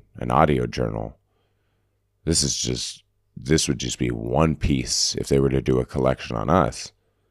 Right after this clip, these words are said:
Imagine if they had our wardrobes, or they had, you know, the Lemieux jersey that I,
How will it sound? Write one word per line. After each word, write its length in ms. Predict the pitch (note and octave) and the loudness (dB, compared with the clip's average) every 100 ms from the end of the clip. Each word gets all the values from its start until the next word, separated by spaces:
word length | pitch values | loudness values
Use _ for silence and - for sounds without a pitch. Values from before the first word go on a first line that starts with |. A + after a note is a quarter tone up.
| _ _ _ _ _ | _ _ _ _ _
Imagine 440 | C#2+ C#2 C#2+ B1 C#2 | -2 2 2 0 -2
if 120 | C2+ | 0
they 380 | C2 C2 C2 - - _ _ _ _ - | 0 2 0 -4 -12 _ _ _ _ -10
had 220 | A#1 A#1 | -4 0
our 120 | C2+ | 2
wardrobes, 880 | C#2 E2 E2 B1+ A1+ G#1 - - - _ - | 6 6 6 2 -2 -4 -8 -16 -16 _ -4
or 140 | B1+ | -2
they 160 | B1+ B1+ | 0 0
had, 360 | B1 B1 A#1 | 0 0 -2
you 80 | D2 | -2
know, 200 | A#1+ A1 _ _ _ _ _ - - | -2 -6 _ _ _ _ _ -20 -10
the 120 | - D#2 | 0 2
Lemieux 400 | C#2+ D2+ D#2 D#2 | 4 4 4 4
jersey 360 | D2 C#2 C2 | 4 2 2
that 180 | B1 C2 | 0 2
I, 120 | B1+ | 2